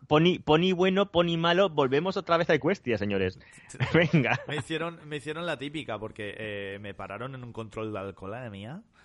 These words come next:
Speaker 2: eh, en una cierta rotonda cerca de cierto pueblo llamado San Vicente, de donde
Speaker 1: Siempre están
Speaker 2: está
Speaker 1: ahí.
Speaker 2: la rotonda de los bomberos.
Speaker 1: Pues
Speaker 2: Exacto.
Speaker 1: mira, ahí,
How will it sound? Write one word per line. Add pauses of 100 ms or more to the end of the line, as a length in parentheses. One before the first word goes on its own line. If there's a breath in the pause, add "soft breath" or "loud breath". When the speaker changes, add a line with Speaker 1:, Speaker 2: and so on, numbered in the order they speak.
(420 soft breath)
Speaker 2:
eh,
en
una
cierta
rotonda
cerca
de
cierto
pueblo
llamado
San
Vicente,
de
donde
Speaker 1:
Siempre
están
Speaker 2:
está
Speaker 1:
ahí. (220)
Speaker 2:
la
rotonda
de
los
bomberos.
Speaker 1:
Pues
Speaker 2:
Exacto.
Speaker 1:
mira,
ahí,